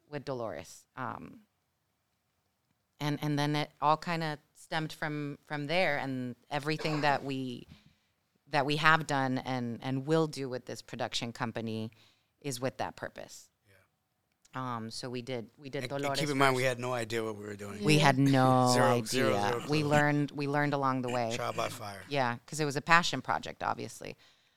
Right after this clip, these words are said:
Speaker 1: Um, but yeah, we started with Dolores, which, um, like Bob said, um, is about two sisters who deal with generational, uh, domestic violence trauma, and how when that get,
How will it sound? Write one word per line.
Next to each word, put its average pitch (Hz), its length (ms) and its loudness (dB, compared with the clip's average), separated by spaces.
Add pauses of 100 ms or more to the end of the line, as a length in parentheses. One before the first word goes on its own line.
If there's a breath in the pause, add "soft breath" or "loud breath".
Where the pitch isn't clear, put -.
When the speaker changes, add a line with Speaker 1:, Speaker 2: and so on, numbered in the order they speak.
(200 soft breath)
Speaker 1:
Um, 135 580 2 (500)
but 165 120 -2
yeah, 143 80 2
we 151 100 -2
started 156 280 0
with 160 160 0
Dolores, 165 600 0
which, - 360 -4
um, 117 520 -2 (720)
like 131 220 -8
Bob 123 260 -2
said, 120 420 -4 (100)
um, 113 560 -4 (1120)
is 135 260 -6
about 127 280 0
two 147 140 -4
sisters 139 480 -2
who 131 100 -6
deal 123 300 -4
with 117 180 -8 (240)
generational, 120 840 -8 (640 soft breath)
uh, 107 440 -4
domestic 135 420 -4
violence 120 380 -4
trauma, 120 600 2
and 120 160 -6
how 113 540 -4
when 127 260 -6
that 123 200 2
get, - 160 -6